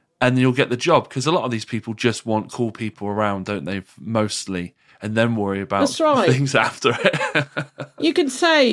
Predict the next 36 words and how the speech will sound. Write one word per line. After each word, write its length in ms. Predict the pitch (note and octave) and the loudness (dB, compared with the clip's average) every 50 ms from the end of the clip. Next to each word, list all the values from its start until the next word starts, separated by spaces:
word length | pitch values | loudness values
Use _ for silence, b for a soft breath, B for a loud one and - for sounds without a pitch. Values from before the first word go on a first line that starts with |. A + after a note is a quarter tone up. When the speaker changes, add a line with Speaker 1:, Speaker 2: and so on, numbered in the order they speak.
| - - | 0 -2
Speaker 2:
it, 240 | - A#3 B3 A3+ - - | -2 -2 -2 -2 -2 0
I 240 | A3+ B3 B3+ A#3+ B3 - | 2 2 4 2 0 -4
still 460 | - - - - - D#4+ D#4+ D4+ C#4 | -10 -12 -8 -4 -2 0 0 0 -2
say 220 | - - A#3 G#3+ G3+ | 0 0 2 2 2
that 180 | G3 E3+ - | 2 0 2
now, 440 | G#3+ A3+ A#3+ A#3+ G3+ F3 D#3 D#3 D#3 | 2 2 4 4 2 2 2 0 0
it, 300 | - - F3+ - - - | 0 0 -2 -4 -6 -10
you 260 | G3+ - - A3+ A#3 | -8 -2 0 2 2
know, 320 | A3+ G#3 F#3 F3+ F3 F3 - - _ _ _ _ _ _ _ _ _ _ _ _ _ - | 4 4 4 2 0 0 -4 -8 _ _ _ _ _ _ _ _ _ _ _ _ _ 2
obviously 400 | C4+ C#4 A#3 C4 - - B3+ A#3 | 2 4 4 2 0 2 2 2
it's 140 | G#3+ - - | 2 0 0
fantastic 840 | - A3 G3+ G3 - - A#3+ A3 - - - - E3 D3 - - | 0 0 0 -2 -2 -2 -2 -2 -2 -4 -2 0 0 0 0 -4
to 300 | - - G#3+ F#3 F3 F3 | -4 -2 0 0 0 0
know 680 | F#3 G3 G3 G3 F#3+ F#3 F#3 F3+ F3+ F3+ F3 E3+ E3 - | 0 0 0 2 2 2 2 2 2 2 0 0 -2 -4
certain, 560 | - - - - G#3+ F3+ - - E3+ F3 E3+ - | -6 -6 -2 0 0 0 0 -2 -6 -6 -4 -4
you 100 | G3+ G3 | -2 -2
know, 100 | E3 D#3 | -2 -2
have 160 | E3+ F3+ - | -2 -4 -4
certain 240 | - - - - E3 | -2 -4 -4 -4 -2
technical 380 | - A#3+ B3 - A3+ - A3+ | -2 -2 -2 -2 -2 -2 -2
skills 440 | G#3+ - - A#3 A3+ A3 G#3 G3+ G#3 | -4 0 2 4 4 4 4 2 -2
and 60 | E3+ E3+ | -4 -6
know 80 | E3 F3 | -6 -6
how 80 | F#3 | -6
to 120 | E3+ F#3+ - | -8 -6 -6
operate 380 | F#3 - - F3 E3+ - - | -6 -6 -4 -2 -2 -2 -2
certain 260 | - - D#3 A#2 - | -4 -6 -6 -6 -4
desks 540 | - - G#3+ G#3 G3+ F#3+ - - - - - | -2 0 2 2 2 0 -4 -8 -10 -6 -2
or, 320 | F3 D#3 D3+ D3+ D#3+ E3 - | 0 0 2 2 0 0 0
you 140 | F3+ F3+ | -2 -2
know, 180 | E3+ D3+ D3+ D3+ | -2 -2 -2 -2
whatever 340 | D3+ F3 F3 F3 E3+ - - | -2 0 0 -2 -2 -2 -4
it 60 | - | -4
is 160 | - E3 D#3+ - | -4 -4 -6 -8
from 200 | - E3+ D#3+ F3 | -8 -6 -6 -4
there. 380 | F3+ E3+ D#3+ D3+ D3+ D3+ D3+ | -4 -2 -2 -4 -4 -6 -8